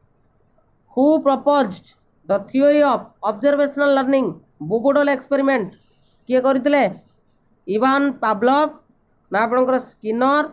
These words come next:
ନା ଆପଣଙ୍କର ଏରିଅନ ବେକ୍, ନା ଆଲବର୍ଟ ବନ୍ଦୁରା? କରେକ୍ଟ ଆନ୍ସର କ'ଣ ହବ? ମନେ ରଖ,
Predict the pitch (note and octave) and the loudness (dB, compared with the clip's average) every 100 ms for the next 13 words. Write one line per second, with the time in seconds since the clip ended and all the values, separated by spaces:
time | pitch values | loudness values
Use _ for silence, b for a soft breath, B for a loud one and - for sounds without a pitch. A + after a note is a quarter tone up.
0 | - _ - G3 A#3+ B3 B3+ B3 B3 A#3 | -14 _ -4 -2 0 2 2 2 0 -2
1 | - _ _ _ _ _ _ _ F3+ G#3+ | -6 _ _ _ _ _ _ _ -4 0
2 | C4+ C#4 C4+ C4 C#4+ D4 - - _ _ | 2 2 2 2 2 0 -6 -20 _ _
3 | _ - G#3 G#3 A#3 B3+ C4+ C4 C4 C#4+ | _ -4 -2 0 0 0 0 2 2 2
4 | A3 F#3+ _ _ G3+ B3 C4+ C4 C4+ C4+ | 0 -6 _ _ -4 -4 -2 -2 -2 0
5 | C#4 C4+ G3 - _ _ _ _ _ _ | 0 0 -2 -8 _ _ _ _ _ _
6 | _ _ _ _ _ _ _ _ _ _ | _ _ _ _ _ _ _ _ _ _
7 | - F#3+ B3+ B3+ | -6 -2 0 0